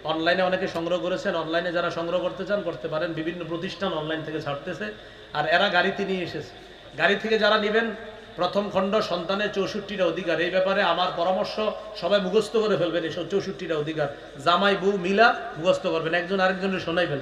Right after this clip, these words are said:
প্রথম খণ্ডটা। দ্বিতীয় খণ্ড শিরিক বেদাত কুফুর তাওহীদ, তৃতীয় খণ্ড হালাল হারাম, আপনার গুনাহ ইত্যাদি আজকে যে আলোচনার সাথে সম্পৃক্ততা আছে।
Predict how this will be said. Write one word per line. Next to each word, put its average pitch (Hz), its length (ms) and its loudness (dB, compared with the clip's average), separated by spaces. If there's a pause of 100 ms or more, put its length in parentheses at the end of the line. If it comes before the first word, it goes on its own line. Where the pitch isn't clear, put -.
(220)
প্রথম 175 280 -2
খণ্ডটা। 147 360 -4 (540)
দ্বিতীয় 202 340 -2
খণ্ড 196 260 2 (400)
শিরিক 208 360 -4
বেদাত 202 380 2
কুফুর 202 320 -2
তাওহীদ, 160 280 -2 (520)
তৃতীয় 220 340 0
খণ্ড 190 260 0 (680)
হালাল 180 300 4
হারাম, 160 280 0 (520)
আপনার 185 360 4
গুনাহ 175 380 4
ইত্যাদি 170 320 0
আজকে 165 280 0
যে 170 100 2
আলোচনার 170 400 0
সাথে 180 200 -4
সম্পৃক্ততা 156 580 -4
আছে। - 120 -6